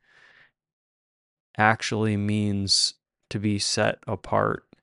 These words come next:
And you can think about it in this way.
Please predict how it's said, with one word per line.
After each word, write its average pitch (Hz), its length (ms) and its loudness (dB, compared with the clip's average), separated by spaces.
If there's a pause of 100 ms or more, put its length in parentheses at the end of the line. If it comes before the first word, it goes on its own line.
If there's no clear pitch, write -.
(560)
And 110 560 2
you 117 140 0
can 117 180 2
think 117 240 2
about 107 380 4
it 104 280 0
in 104 720 -2
this 107 300 0
way. 107 460 0